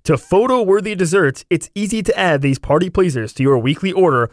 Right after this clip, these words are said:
saving you so much time. With how easy HelloFresh makes it with all the ingredients, it can also be an opportunity to cook with your family during this season and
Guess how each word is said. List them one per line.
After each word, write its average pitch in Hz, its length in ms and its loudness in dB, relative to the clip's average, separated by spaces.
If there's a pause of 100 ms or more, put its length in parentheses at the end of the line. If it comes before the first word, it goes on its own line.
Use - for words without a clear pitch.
(160)
saving 185 380 0
you 143 340 0
so 147 200 -4
much 143 220 -2
time. 92 340 -6 (360)
With 151 140 2
how 185 140 2
easy 190 240 -2
HelloFresh 180 460 2
makes 170 220 -2
it 165 60 -2
with 156 80 -2
all 165 100 2
the 165 140 0
ingredients, 170 560 -2
it - 80 -2
can 143 100 0
also 165 200 0
be 131 80 0
an 131 40 0
opportunity 147 600 0
to 139 120 -4
cook 170 240 -2
with 175 140 -2
your 180 80 2
family 185 500 -2 (220)
during 131 240 0
this 123 160 -2
season 165 380 0
and 139 180 0